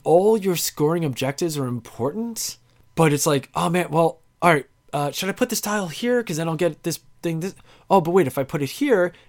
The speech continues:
next turn, it'll actually score four points instead of the two points I would get this turn." So again, it's like a simple gameplay where there's this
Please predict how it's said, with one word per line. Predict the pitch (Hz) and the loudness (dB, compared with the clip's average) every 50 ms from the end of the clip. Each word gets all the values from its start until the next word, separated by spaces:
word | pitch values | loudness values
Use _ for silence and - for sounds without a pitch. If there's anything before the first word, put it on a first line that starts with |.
| _ - | _ -4
next | 147 175 233 226 - - | 0 0 0 0 0 -4
turn, | - 165 160 160 151 143 | -2 -2 0 -2 -2 -2
it'll | 139 135 147 151 | 0 0 0 0
actually | 151 156 - 160 139 | -2 -4 -6 -8 -6
score | - - 131 127 123 120 110 _ _ _ _ - | -2 0 0 0 0 -2 -6 _ _ _ _ -16
four | - - 320 330 | -8 -4 -2 -2
points | - - - 160 147 147 147 139 - - | -2 -2 -4 -2 0 0 -2 -2 -4 -6
instead | - 143 - - 156 123 | -6 -4 0 0 0 0
of | 117 | -2
the | 120 | -4
two | 120 - - 240 254 | -4 -2 0 0 0
points | - 131 - 226 135 - | 2 2 2 2 4 4
I | 185 | 2
would | 156 143 | 2 2
get | 156 151 | 0 0
this | - 190 180 - | 0 -2 -4 -2
turn." | - 185 180 180 170 165 - - - - - - - | -2 -2 -2 -2 -4 -6 -12 -20 -20 -20 -20 -18 -8
So | - - - 165 | -2 2 4 4
again, | 151 135 - 185 208 202 151 120 113 107 107 110 _ _ - - - _ _ _ - _ _ _ _ _ - | 4 4 4 4 4 4 4 2 -2 -6 -10 -12 _ _ -20 -20 -20 _ _ _ -20 _ _ _ _ _ -2
it's | - 147 - | 0 2 6
like | 175 165 151 - - | 6 6 6 6 2
a | 147 | -4
simple | 127 - - - 208 196 196 170 | -2 -2 0 0 0 0 0 -2
gameplay | 135 165 180 196 185 - - 147 131 123 123 123 117 | 0 0 0 0 0 -2 -2 -2 0 0 0 -2 -2
where | 117 127 131 | -2 -2 0
there's | 127 131 127 113 123 | 0 0 0 0 0
this | 123 113 - | -2 -2 -4